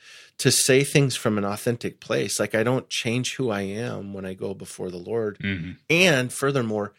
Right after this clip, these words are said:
Speaker 1: he already knows me.
Speaker 2: Yeah.
Speaker 1: Like, he knows me way more than I know
Speaker 2: Yeah,
Speaker 1: myself.
Speaker 2: he knows how you talk with everyone else. He's gonna know if you're not being authentic with
Speaker 1: Right,
Speaker 2: him.
Speaker 1: right. And it feels, it's like, uh, Isaiah chapter one,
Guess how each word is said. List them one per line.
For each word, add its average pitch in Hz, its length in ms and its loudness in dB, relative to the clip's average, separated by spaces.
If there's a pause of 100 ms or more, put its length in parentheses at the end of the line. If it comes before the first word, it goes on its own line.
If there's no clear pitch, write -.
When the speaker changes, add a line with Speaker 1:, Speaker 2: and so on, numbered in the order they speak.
(140)
Speaker 1:
he 196 240 -4
already 110 340 0
knows 95 420 -6
me. 82 320 -12 (400)
Speaker 2:
Yeah. 95 140 4
Speaker 1:
Like, 87 80 0
he 170 180 4
knows 135 400 2
me 104 460 -4 (500)
way 113 440 2
more 90 420 -8 (220)
than 95 140 -4
I 92 80 -4
know 90 120 -6
Speaker 2:
Yeah, 87 60 -8
Speaker 1:
myself. - 400 -6
Speaker 2:
he 117 100 -2
knows 123 180 6
how 131 80 4
you 113 120 6
talk 104 260 4
with 101 120 -2
everyone 92 340 2
else. 87 280 0
He's 98 120 -4
gonna 95 160 2
know 92 200 2
if - 140 -4
you're 92 60 -10
not 87 180 -2
being 87 160 -6
authentic 85 500 -12
with 117 80 4
Speaker 1:
Right, 98 240 4
Speaker 2:
him. - 80 -18 (240)
Speaker 1:
right. 120 260 4 (360)
And 151 120 8
it 147 120 2
feels, 151 340 6 (240)
it's 131 140 4
like, 147 180 8
uh, 113 260 8
Isaiah 127 220 6
chapter 117 320 4
one, 107 400 -2